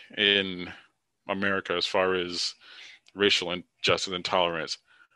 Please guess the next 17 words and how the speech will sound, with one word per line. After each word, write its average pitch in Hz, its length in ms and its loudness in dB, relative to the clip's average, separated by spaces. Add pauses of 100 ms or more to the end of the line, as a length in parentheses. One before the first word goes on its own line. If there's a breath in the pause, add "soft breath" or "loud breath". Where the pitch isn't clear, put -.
(160 soft breath)
how - 140 0
do 123 80 2
you - 20 -6
keep - 180 -2
your 110 120 2
head 143 140 2
up? - 140 -4 (1400)
It'd 92 120 -10
be 95 80 0
simple. - 400 -2 (720 loud breath)
I 101 80 4
have 95 560 0 (240)
two 110 180 0
reasons. 104 720 0 (160)
One 95 240 -4
is 95 100 -6
Bailey, 104 480 4